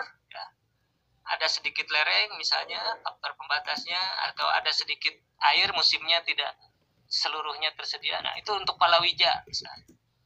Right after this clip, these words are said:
Lahan kelas tiga untuk perkebunan. Ya, kelas tiga, kelas empat. Sebagian lahan kelas empat untuk penggembalaan,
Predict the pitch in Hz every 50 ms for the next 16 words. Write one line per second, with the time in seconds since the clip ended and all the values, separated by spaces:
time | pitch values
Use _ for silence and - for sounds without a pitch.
0 | _ _ _ _ _ _ _ _ _ _ _ - - - - - - 165 170 170
1 | 196 202 208 - 196 185 185 - - 185 - - 202 226 247 262 254 - - -
2 | _ _ - - _ _ _ _ _ _ _ _ _ _ _ _ _ - - 160
3 | 170 - - - 220 - - - - 185 190 185 175 165 151 135 - _ _ _
4 | - - _ _ _ _ _ _ _ _ - - - - - 143 139 - - 139
5 | - - 139 135 135 - 131 - - - - - - - _ - - - - -
6 | _ _ _ _ _ _ _ _ _ _ _ - - - 165 160 190 196 196 185
7 | 185 196 185 185 180 180 - 180 - 196 185 - 180 165 165 - - 165 151 -
8 | 151 151 151 151 147 - 151 151 147 139